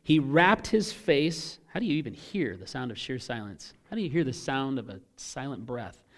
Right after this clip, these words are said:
He wraps his face, and he stood at the entrance of the cave, and behold, there came a voice.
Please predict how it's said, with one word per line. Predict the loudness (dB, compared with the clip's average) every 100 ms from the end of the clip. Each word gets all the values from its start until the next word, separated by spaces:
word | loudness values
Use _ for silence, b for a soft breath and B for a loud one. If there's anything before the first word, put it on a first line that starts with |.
| B B
He | 2
wraps | 6 6 4 2
his | -2 -2
face, | -2 0 -2 -8 -14 _ b b -2
and | 0
he | 0
stood | -2 0 6 6 6
at | 2
the | 0
entrance | 0 0 -2 -4
of |
the | -6
cave, | -2 0 2 0 -2
and | -2
behold, | 0 -2 -4 0 2 2 -2 -10 -18 b b b _
there | -12 2 4 4
came | 0 -6
a | -6
voice. | -10 -14 -14 -16 -16